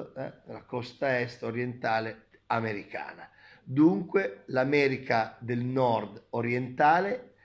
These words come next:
e l'Europa appunto occidentale, accomunate da quell'oceano, da quell'oceano Atlantico che a partire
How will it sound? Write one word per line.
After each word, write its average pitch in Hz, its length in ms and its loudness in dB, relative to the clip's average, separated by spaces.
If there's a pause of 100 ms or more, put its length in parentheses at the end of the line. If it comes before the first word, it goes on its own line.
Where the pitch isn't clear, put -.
(160)
e 139 500 0
l'Europa 113 920 0
appunto 101 800 -12
occidentale, 120 1120 -6 (220)
accomunate 135 960 -2
da 120 140 -6
quell'oceano, 120 1120 0 (420)
da 113 120 -6
quell'oceano 131 600 0
Atlantico 175 1000 -2
che - 120 -8
a 110 80 -6
partire 113 920 -2